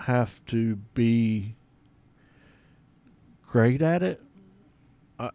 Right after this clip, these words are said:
I want, anything I do, I wanna do to the best of my ability,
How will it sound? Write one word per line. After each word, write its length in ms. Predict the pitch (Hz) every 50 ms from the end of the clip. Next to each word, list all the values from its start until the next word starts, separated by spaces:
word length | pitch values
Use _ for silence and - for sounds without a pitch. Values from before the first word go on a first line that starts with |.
| -
I 60 | 139 151
want, 160 | 175 175 - -
anything 500 | 160 180 202 208 170 147 160 147 135 123
I 80 | 113
do, 220 | 110 107 123 123 120
I 40 | 113
wanna 260 | 107 113 120 120 113
do 180 | 107 113 117 107
to 120 | - 107
the 80 | 104 98
best 320 | 98 104 113 120 117 -
of 80 | 117 110
my 140 | 104 101 95
ability, 640 | 90 90 104 104 113 127 135 139 156 160 165 160